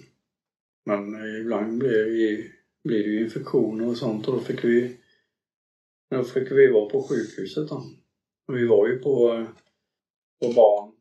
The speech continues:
Vi hade ju liksom stående tid där inne, för att vi var ju tvungna att kontrollera hans värden och alltihopa. Vi tog ju mycket prover och kontroller på honom, och just för att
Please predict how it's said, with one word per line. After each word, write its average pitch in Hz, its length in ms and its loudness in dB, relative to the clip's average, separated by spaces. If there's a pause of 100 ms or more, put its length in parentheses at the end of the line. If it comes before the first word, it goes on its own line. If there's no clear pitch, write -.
(500)
Vi 127 60 -2
hade 117 240 4
ju - 80 -2
liksom - 240 -8
stående 104 540 0
tid 107 320 -6
där 120 240 -2
inne, 110 180 -14
för 113 100 -2
att 110 200 -12
vi 113 260 -6
var 110 100 -4
ju 110 60 -6
tvungna 110 400 -8
att 110 140 -12
kontrollera 113 480 0
hans 107 180 -14
värden 110 460 4
och 120 120 0
alltihopa. 117 680 -8 (500)
Vi 160 180 -6
tog 113 320 -4
ju 120 400 0 (680)
mycket 131 500 -4
prover 117 460 4
och 117 180 -4
kontroller 123 520 0
på 113 260 2
honom, 113 280 -2
och 120 140 0
just 117 280 -2
för 123 60 -4 (180)
att 110 60 -10